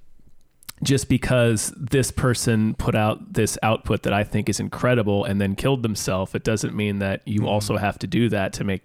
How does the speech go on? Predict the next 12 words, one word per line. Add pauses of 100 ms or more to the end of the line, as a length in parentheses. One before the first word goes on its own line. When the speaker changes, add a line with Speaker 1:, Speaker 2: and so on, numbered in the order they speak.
(280)
Speaker 1:
any,
your
output (220)
worth
anything.
Speaker 2:
Yeah.
Speaker 1:
'Cause
it's,
that's
a
false
equivalence.